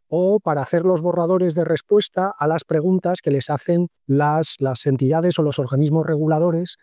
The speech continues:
de la administración, eh, estadounidense. En fin, han ido creando, como digo, un G P T para un montón, hasta tres mil tareas diferentes. Pero este mo-, pero que hayamos llegado al final a este movimiento de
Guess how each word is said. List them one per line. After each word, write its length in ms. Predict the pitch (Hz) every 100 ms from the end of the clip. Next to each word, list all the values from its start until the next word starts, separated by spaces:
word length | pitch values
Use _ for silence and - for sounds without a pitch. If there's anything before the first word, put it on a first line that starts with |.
| -
de 140 | 127
la 80 | 151
administración, 1000 | 156 156 143 - 135 - 156 156 160 175 -
eh, 340 | 139 123 123 139
estadounidense. 720 | - 135 127 123 139 123 - _
En 140 | - 139
fin, 240 | 180 127
han 140 | - 175
ido 180 | 180 190
creando, 360 | 175 175 190
como 220 | 185 170
digo, 140 | 165 185
un 120 | 170
G 180 | - 185
P 120 | 190
T 180 | 185 196
para 340 | 160 175 185 - _ -
un 380 | 156 208 156 170
montón, 460 | 170 156 185 226 -
hasta 260 | 127 - 127
tres 260 | 131 131
mil 320 | 143 165 190 226 -
tareas 460 | 143 143 165 170 -
diferentes. 720 | 143 - 113 110 107 113 - -
Pero 260 | 165 170
este 220 | 196 - 226
mo-, 140 | 214 170
pero 360 | 170 156 151 - _
que 100 | -
hayamos 280 | 139 185 208
llegado 220 | 208 196
al 80 | 190
final 440 | - 151 190 214
a 40 | 160
este 220 | 151 175
movimiento 580 | 170 160 165 170 160 160
de 320 | 160 151